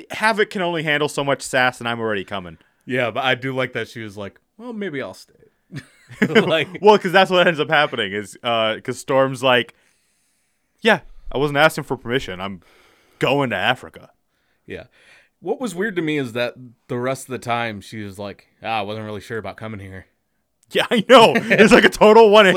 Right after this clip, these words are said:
Speaker 2: Like, you demanded it.
Speaker 1: <laughs> Within the sa-, like, like, the next page.
Speaker 2: Yeah.
Speaker 1: So they get in the, uh, the Blackbird, which, by the way, fuck, dude. Did you, did you see, bl-, um, Black Adam?
Speaker 2: No.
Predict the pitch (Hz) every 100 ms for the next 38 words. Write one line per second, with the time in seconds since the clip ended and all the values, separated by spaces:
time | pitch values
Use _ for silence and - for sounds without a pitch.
0 | 196 240 - 370 381 427 - 135 - 320
1 | 277 277 285 285 262 - - 262 226 247
2 | - 220 202 214 190 226 - - 160 165
3 | 117 - 151 135 104 98 _ _ 320 330
4 | - - 233 208 196 151 214 214 190 180
5 | 165 151 139 123 120 127 143 160 120 110
6 | 113 _ _ - 143 - 147 151 156 131
7 | 117 123 156 _ _ _ - - 82 -
8 | 101 95 104 101 - _ 113 113 143 139
9 | 135 110 110 117 110 107 104 95 90 82
10 | 104 101 95 107 123 _ _ _ _ _
11 | 92